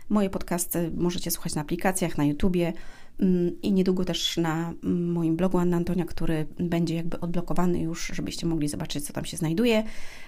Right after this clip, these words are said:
E, ja nazywam się Anna Antoniak i, moi drodzy, łączę rozwój z duchowością,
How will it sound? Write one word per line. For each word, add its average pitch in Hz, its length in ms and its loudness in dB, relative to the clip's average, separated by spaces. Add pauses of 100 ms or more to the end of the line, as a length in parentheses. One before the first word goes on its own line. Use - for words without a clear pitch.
E, 190 260 6
ja 196 80 4
nazywam 185 260 0
się 165 160 -4
Anna 156 160 -2
Antoniak 202 480 2 (140)
i, 233 340 -4
moi 220 260 2
drodzy, 214 320 6
łączę 202 540 0
rozwój 196 360 2
z 180 40 -2
duchowością, 190 760 0